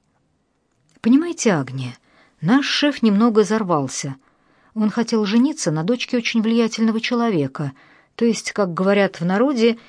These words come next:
не по сеньке шапка, потому что это он думал, что он очень крутой и богатый,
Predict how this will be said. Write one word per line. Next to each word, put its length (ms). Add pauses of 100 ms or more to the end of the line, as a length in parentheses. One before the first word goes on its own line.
(140)
не 200
по 180
сеньке 460
шапка, 540 (460)
потому 280
что 220
это 220
он 260
думал, 340
что 180
он 80
очень 260
крутой 380
и 40
богатый, 640